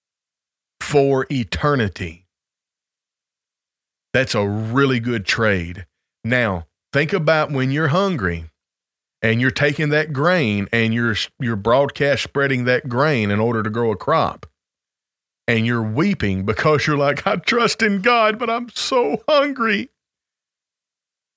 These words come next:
Have you ever, I can think of a time in my life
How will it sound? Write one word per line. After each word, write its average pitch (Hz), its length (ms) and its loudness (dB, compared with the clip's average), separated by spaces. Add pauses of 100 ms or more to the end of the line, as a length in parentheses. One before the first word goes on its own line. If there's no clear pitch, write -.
(600)
Have 147 320 2
you 220 340 0
ever, 175 680 0 (880)
I 185 140 2
can 185 200 0
think 180 240 2
of 143 80 0
a 113 60 -2
time 147 360 0
in 123 80 0
my 127 120 4
life 110 520 0